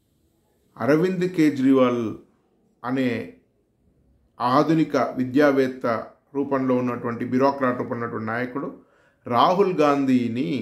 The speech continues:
ఇప్పటికే దాదాపు పావుభాగం మింగేశాడు. కొద్ది కాలంలో రాహుల్ గాంధీని పూర్తిగా మింగేసి స-, మరొక ప్రత్యామ్నాయ నాయకునిగా దేశంలో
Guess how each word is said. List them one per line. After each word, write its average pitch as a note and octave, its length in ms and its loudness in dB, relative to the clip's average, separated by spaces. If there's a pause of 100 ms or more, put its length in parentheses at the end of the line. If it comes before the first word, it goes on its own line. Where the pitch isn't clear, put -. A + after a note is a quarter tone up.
(600)
ఇప్పటికే D3 540 -2 (1400)
దాదాపు D3 580 2 (460)
పావుభాగం C3+ 640 0
మింగేశాడు. C#3+ 560 2 (760)
కొద్ది G3 240 2
కాలంలో D#3+ 480 4 (760)
రాహుల్ D3+ 380 2
గాంధీని C3+ 480 2 (480)
పూర్తిగా D#3 440 0 (120)
మింగేసి B2+ 420 0 (340)
స-, D3+ 300 2 (100)
మరొక E3+ 340 2
ప్రత్యామ్నాయ E3 640 2
నాయకునిగా B2+ 400 2 (120)
దేశంలో B2 320 -2